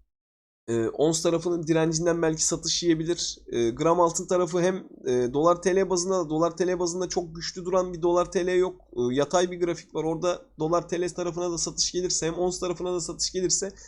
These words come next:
gram altın ekstra bir gol yiyebilir. Açıkçası gram altın tarafında çok pozitif değilim ama, e, pozitif konumda. Dolar T L yine pozitif konumda ama güçlü değil. E, dax endeksi, e, ağırlıklı ortalamaların üstünde pozitif konumda.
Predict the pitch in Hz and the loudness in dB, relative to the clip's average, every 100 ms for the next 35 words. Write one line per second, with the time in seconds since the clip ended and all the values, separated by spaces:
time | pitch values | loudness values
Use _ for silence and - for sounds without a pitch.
0 | - _ - 180 175 160 170 175 - 175 | -20 _ -2 2 2 0 -2 -2 -2 -2
1 | 175 170 175 175 175 165 175 - - 143 | -2 4 4 6 2 2 -2 -4 -8 -6
2 | 147 - 160 160 165 170 165 160 - 170 | -4 -4 -6 -4 0 0 0 -2 -6 -6
3 | 175 175 170 180 - 170 160 - - 196 | -4 -6 -4 -6 -4 -4 -4 -8 -4 -2
4 | 185 208 139 - - - _ 117 120 120 | 0 -2 -4 -6 -20 -20 _ -2 -2 0
5 | 185 170 175 - 131 120 151 175 - 151 | 0 0 -6 -4 -2 0 -2 -4 -4 0
6 | 175 170 190 185 180 175 180 175 185 175 | 2 2 0 2 0 -2 -2 -2 -2 -2
7 | - - 165 156 175 180 156 156 - 190 | -4 -6 -4 0 0 0 -2 -6 -8 -2
8 | 180 165 - - - _ _ _ - 123 | -2 -2 -8 -20 -20 _ _ _ -4 -2
9 | 123 156 180 - 196 190 185 - 196 190 | 4 6 6 4 2 2 0 0 0 -2
10 | - - 120 135 147 165 165 180 160 175 | -6 -2 0 4 4 4 2 0 0 0
11 | 175 175 175 - 175 165 170 175 170 - | 0 0 -2 -6 -4 -4 0 0 -2 -6
12 | 175 170 160 165 - | -4 -2 -2 -2 -4